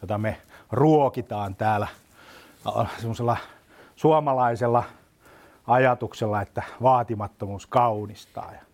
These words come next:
sit kun menee tonne ulos, ainakin ite huomasin sen, että kun tekee vaan oikeita asioita, niin joku saattaa tykätäkin siitä. Ja kun jenkkejä katsoo, niin se on hirveän yksinkertaista tehdä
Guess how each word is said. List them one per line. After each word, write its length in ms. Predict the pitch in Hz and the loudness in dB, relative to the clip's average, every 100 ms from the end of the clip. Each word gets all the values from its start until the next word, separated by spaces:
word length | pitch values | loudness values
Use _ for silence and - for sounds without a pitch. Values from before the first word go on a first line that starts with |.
| _ _ _ _ _ _ | _ _ _ _ _ _
sit 160 | 151 | 0
kun 120 | - 165 | 2 4
menee 180 | 147 | 4
tonne 220 | 143 147 143 | 2 2 4
ulos, 420 | 151 131 - - - _ _ _ _ _ _ _ | 4 2 -2 -12 -20 _ _ _ _ _ _ _
ainakin 300 | - 113 123 | -8 -4 0
ite 120 | 120 113 | 2 2
huomasin 460 | 113 104 101 101 | 2 -2 -6 -10
sen, 180 | 95 98 | -10 -10
että 240 | 92 - - _ _ _ _ _ _ _ _ _ _ | -12 -16 -20 _ _ _ _ _ _ _ _ _ _
kun 60 | 107 | -6
tekee 300 | 127 131 127 | 0 4 6
vaan 140 | 135 | 4
oikeita 400 | 131 123 120 123 | 2 0 2 2
asioita, 400 | 117 113 104 107 | 0 -2 -4 -6
niin 120 | 101 - _ _ _ _ _ _ - | -10 -14 _ _ _ _ _ _ 0
joku 180 | 143 151 | 4 4
saattaa 280 | 185 226 | 4 2
tykätäkin 460 | 226 226 170 - - | 0 0 -2 -6 -12
siitä. 240 | - 101 _ _ - - - | -12 -14 _ _ -20 -20 -6
Ja 60 | 151 | 2
kun 120 | 170 | 6
jenkkejä 340 | 220 226 208 170 | 6 4 2 4
katsoo, 380 | 185 - 185 | 2 4 0
niin 140 | 156 131 - _ - - | 0 -4 -14 _ -20 0
se 120 | 165 | 4
on 140 | 160 | 4
hirveän 340 | 160 147 147 143 | 2 2 4 4
yksinkertaista 640 | - 139 127 117 113 117 - - | 0 2 2 2 -4 -8 -6 2
tehdä 200 | 127 | 2